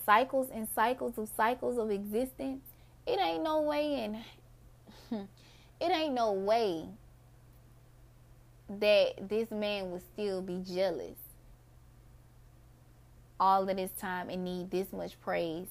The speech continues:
and this much worship and this much thanks.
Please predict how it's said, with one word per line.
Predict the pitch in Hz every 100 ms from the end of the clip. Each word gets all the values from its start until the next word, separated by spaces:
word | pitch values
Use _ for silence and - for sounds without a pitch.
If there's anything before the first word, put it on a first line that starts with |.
| -
and | 175
this | 175 175
much | 175 165 196
worship | 175 165 - - - - - - -
and | 196 180
this | 190 196
much | 185 175 - -
thanks. | 180 135 -